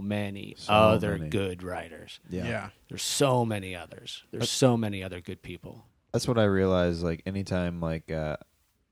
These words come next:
Speaker 2: uh, like, I'm doing a spot on, like, on a show for, for stand-up. We both do stand-up a lot. Uh, I'm like, "Oh, man, this isn't, like, the, the spot really that I want." And then, like, there's so many other people who would want that spot. And
Speaker 1: Yeah.
Speaker 2: then,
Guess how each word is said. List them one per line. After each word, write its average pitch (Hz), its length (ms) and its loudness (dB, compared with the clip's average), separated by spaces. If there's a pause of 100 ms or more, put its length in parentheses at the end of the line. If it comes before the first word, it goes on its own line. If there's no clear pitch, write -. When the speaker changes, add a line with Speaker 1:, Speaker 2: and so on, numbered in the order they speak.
(140)
Speaker 2:
uh, 78 420 -6 (220)
like, 92 100 -6
I'm 90 100 -6
doing 90 200 2
a 82 40 -2
spot 90 460 0
on, 87 220 -2 (100)
like, 87 220 -6
on 85 140 -4
a 80 60 -4
show 92 540 2
for, 80 320 -4
for 82 80 -12
stand-up. 98 520 -4
We 87 120 -6
both 87 220 2
do 90 80 -6
stand-up 90 400 -6
a - 20 -6
lot. 80 280 -4 (100)
Uh, 82 340 -4 (720)
I'm 117 120 -8
like, 110 180 -8
"Oh, 107 280 -8
man, 110 440 -6
this 117 160 -4
isn't, 107 220 -4
like, 95 240 -6
the, 90 280 0
the 87 120 -6
spot 110 360 0
really 101 280 2
that 90 160 0
I 87 80 2
want." 98 420 0
And 90 140 -4
then, 90 240 -2
like, 85 180 -4
there's 92 160 -2
so 107 120 0
many 104 120 -2
other 92 140 2
people 92 320 -4
who 95 180 -2
would 87 240 -4
want 87 460 -4
that 87 240 -2
spot. 117 340 0
And 90 80 0
Speaker 1:
Yeah. 113 240 8
Speaker 2:
then, 95 300 -2